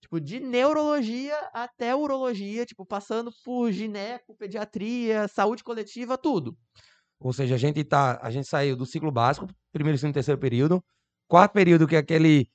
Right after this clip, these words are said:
Speaker 2: aquele limbo
Speaker 1: Meio
Speaker 2: ali, né? Ou
Speaker 1: termo.
Speaker 2: seja, é o pré-clínico, e aí a gente entra no clínico agora, que é o quinto período, que estuda
Speaker 1: Ex-,
Speaker 2: todas essas áreas.
Speaker 1: do quinto ao oitavo, são todas as áreas da medicina. Tipo, a gente conhece, es-, é, tipo, profundamente todas as áreas.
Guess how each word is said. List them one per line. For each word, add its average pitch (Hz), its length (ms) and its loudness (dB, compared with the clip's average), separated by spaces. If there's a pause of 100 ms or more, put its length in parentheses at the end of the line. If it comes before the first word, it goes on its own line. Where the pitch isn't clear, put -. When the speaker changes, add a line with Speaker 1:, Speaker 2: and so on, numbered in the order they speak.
(180)
Speaker 2:
aquele 170 240 4
limbo 151 140 6
Speaker 1:
Meio 180 180 8
Speaker 2:
ali, 147 140 8
né? 175 160 8
Ou 180 40 10
Speaker 1:
termo. 196 60 2
Speaker 2:
seja, 156 200 6
é - 20 8
o 151 80 4
pré-clínico, 170 960 4
e 170 100 4
aí 170 140 6
a 180 40 4
gente 185 200 0
entra 185 160 0
no 190 140 0
clínico 185 360 2
agora, 175 220 8
que 175 80 -2
é 190 40 2
o 180 40 2
quinto 190 180 -2
período, 165 320 6
que 143 100 -2
estuda 160 200 2
Speaker 1:
Ex-, 160 80 2
Speaker 2:
todas 190 240 0
essas 196 180 0
áreas. 117 320 0
Speaker 1:
do 190 140 -2
quinto 254 380 -8
ao 254 80 0
oitavo, 208 680 -2
são 190 240 -8
todas 214 300 0
as 233 100 2
áreas 190 240 2
da 190 60 -4
medicina. 147 460 -6
Tipo, - 260 -10
a 127 40 -4
gente 156 140 -10
conhece, 165 520 -6
es-, - 180 -18
é, 135 460 2
tipo, - 340 -4 (140)
profundamente 220 840 2
todas 233 320 -2
as 240 140 -2
áreas. 117 320 -2